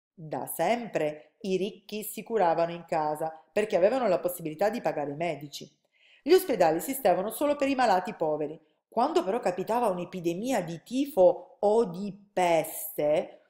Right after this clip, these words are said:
tutti venivano trasportati in ospedale dove succedeva di tutto,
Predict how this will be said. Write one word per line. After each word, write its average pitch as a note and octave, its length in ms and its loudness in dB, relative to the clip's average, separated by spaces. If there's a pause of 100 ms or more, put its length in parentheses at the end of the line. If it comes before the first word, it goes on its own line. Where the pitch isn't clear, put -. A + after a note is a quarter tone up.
(140)
tutti F#4+ 320 4
venivano G#3+ 380 0
trasportati G3 560 -2
in F#3 80 -4
ospedale E3 680 0
dove F#3 260 2
succedeva F#3+ 760 0
di F3+ 300 -8
tutto, - 640 -8